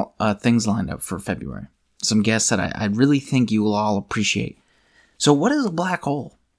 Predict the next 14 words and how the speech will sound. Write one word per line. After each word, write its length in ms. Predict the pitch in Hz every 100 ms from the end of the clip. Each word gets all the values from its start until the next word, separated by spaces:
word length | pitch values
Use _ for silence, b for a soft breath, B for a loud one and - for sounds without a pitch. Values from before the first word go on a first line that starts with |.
| _ _ _ _ _ _
What 240 | - 135 202
are 200 | 180 185
they? 300 | 113 - - _ _ _ _ _ _
Fundamentally, 800 | - 180 190 170 180 165 117 71
what 260 | 107 143 214
is 180 | 196
a 60 | 170
black 380 | 123 147 170 -
hole? 240 | 156 151
It's 180 | - -
one 140 | 170
of 40 | 180
the 60 |
most 180 | 160 156